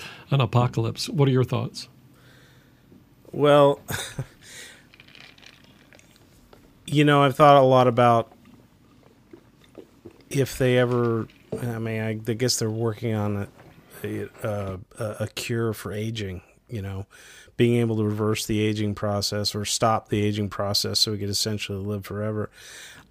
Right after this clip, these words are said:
Speaker 2: I hope we'd never discover that, because what will happen is it will get captured by the elites, the billionaires, the millionaires, the billionaires, and the billionaires,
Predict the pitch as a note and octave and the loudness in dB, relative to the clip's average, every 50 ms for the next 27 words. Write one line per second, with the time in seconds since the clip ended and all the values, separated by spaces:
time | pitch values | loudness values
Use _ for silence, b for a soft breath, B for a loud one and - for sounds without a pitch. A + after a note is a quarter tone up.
0 | _ - B2+ B2+ A#2 C#3 D#3+ E3 - - - C#3 C3 A#2+ B2 B2 B2 A#2 B2 A#2+ | _ 0 2 2 4 4 4 4 4 4 4 4 4 4 2 2 2 2 0 0
1 | A2+ A2 G#2 - - - - A2 A2+ A#2+ B2 A#2+ A#2+ A#2 A#2+ B2+ C3 C3 - _ | -2 0 -2 -2 -2 0 0 0 0 2 2 2 4 4 4 2 0 -2 -4 _
2 | - A2 G#2 - - A2+ G#2+ G#2+ G#2+ G#2 - - _ - B2 A#2 A2 - A#2+ A2+ | -10 -10 -8 -6 -4 -4 -2 -2 -2 -4 -4 -6 _ -8 -6 -6 -4 -4 -4 -6
3 | G2+ - B2 A#2 A2+ A2 - A2 G#2 G#2 G2+ - - A#2 G#2+ G#2+ G2+ G2 G2+ G2+ | -4 -2 -2 -2 -2 -2 -2 -4 -4 -4 -6 -6 -6 -4 -4 -4 -4 -4 -4 -6
4 | G#2 G#2 G#2+ F#2+ - _ - - - A2 G#2+ G#2+ - - A2 G#2 G2+ G2 G2+ b | -4 -4 -6 -6 -6 _ -10 -6 -4 -4 -4 -6 -6 -6 -4 -4 -4 -6 -8 b
5 | b b b b b b b b b b - - G2 A2 A2 A2 G#2+ G#2+ G#2+ G#2 | b b b b b b b b b b -14 -4 -2 0 2 2 2 2 0 0
6 | G#2 G#2 G2+ G#2+ G2+ G2+ G2+ G2 A2+ A#2+ A#2+ A#2+ A#2 - - - - - - - | 0 -2 -2 -2 -2 -2 -2 -2 0 0 0 0 -2 -4 -4 -4 -4 -6 -8 -8
7 | G#2 G#2+ A2+ G#2+ A2+ A2 G#2+ G#2+ G#2 G#2 G#2 G#2 G#2 G#2 G2 - - - - F2+ | -4 -2 0 0 0 0 0 0 -2 -2 -2 -2 -2 -4 -4 -6 -10 -10 -10 -8
8 | F#2 G#2 G2+ G2+ G2 G2+ G2 G2 G2 F#2+ F#2+ F#2+ F#2 - F#3+ G#3+ - C#4 B3+ A#3 | -8 -6 -6 -8 -8 -8 -8 -8 -8 -8 -8 -10 -6 -4 -2 0 2 2 4 4
9 | A3 G#3+ G3 F#3+ F#3+ F#3+ F#3 E3 C3+ D#3 D#3+ E3 D3 D#3+ F#3+ G3 F#3 F3 E3 D3+ | 4 4 4 4 4 6 4 4 2 2 0 4 6 8 10 10 10 8 6 6
10 | C#3 C3 B2 A#2+ A#2 A2+ - - b | 4 4 4 2 2 2 0 -2 b